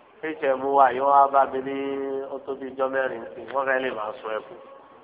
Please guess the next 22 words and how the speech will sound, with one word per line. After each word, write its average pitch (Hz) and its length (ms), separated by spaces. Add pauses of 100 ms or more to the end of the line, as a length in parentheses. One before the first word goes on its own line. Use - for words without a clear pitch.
(1800)
Wọ́n 165 160
gba 143 140
ọ̀daràn 127 400
kan 127 140
sí 135 120
skul 127 240
yìí 107 140
ń 110 80
sìn. 107 200 (1800)
Ọ̀daràn 120 400
burúkú 127 380
ni. 110 140 (600)
Ọlọ́run 143 280
kọ́ 139 120
làwọn 123 180
àánú 113 160
láburú 113 380
rẹ̀ 104 140
ládùúgbò 110 360
Ògbójì 104 360
ní 104 100
báyìí. 92 280